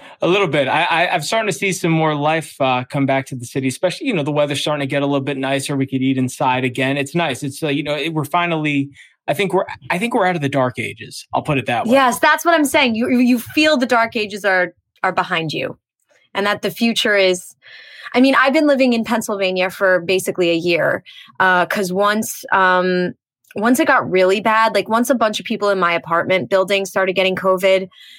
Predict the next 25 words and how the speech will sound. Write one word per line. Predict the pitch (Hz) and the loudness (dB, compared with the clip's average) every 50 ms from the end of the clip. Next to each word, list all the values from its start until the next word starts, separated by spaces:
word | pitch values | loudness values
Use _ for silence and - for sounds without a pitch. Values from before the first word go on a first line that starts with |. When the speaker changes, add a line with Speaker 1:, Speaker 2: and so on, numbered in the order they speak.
| - - - _ _ _ _ _ - | -20 -20 -20 _ _ _ _ _ -2
Speaker 2:
and | 233 226 | 0 2
I | 214 233 247 | 2 2 2
thought | 240 - 269 262 269 285 554 - - | 2 2 4 4 4 4 2 0 -2
there | 214 262 240 | 0 2 2
was | 247 233 | 2 2
a | 240 | 0
period | 226 - 277 294 285 262 | 0 0 2 2 2 0
of | 220 | 0
time | - - 214 214 214 | -2 -2 -2 -2 0
where | 196 185 | 0 -2
I | - 196 196 | -2 -2 -2
thought | - 202 196 | -2 0 0
even | 190 180 180 180 | 2 0 0 0
I | 165 160 165 175 | 0 2 2 2
may | 175 180 175 175 | 0 0 0 0
have | 175 175 165 | -2 -2 -2
gotten | - 180 175 - - 180 | 0 0 0 0 -2 -4
covid. | 175 175 180 175 170 185 175 170 | -4 0 0 0 2 2 2 0
I | 170 | 0
got | 160 170 160 - | 0 -2 -2 -2
really, | 175 180 185 196 214 214 202 202 202 196 | -4 -4 -4 -4 -2 0 0 0 0 0
really, | 180 170 185 190 180 180 | -2 0 2 2 2 2
really | 165 180 175 175 170 | 2 2 2 2 2
sick | 170 - - 214 196 185 190 | -2 -2 0 2 2 2 2
at | 185 170 165 160 | 0 0 0 -2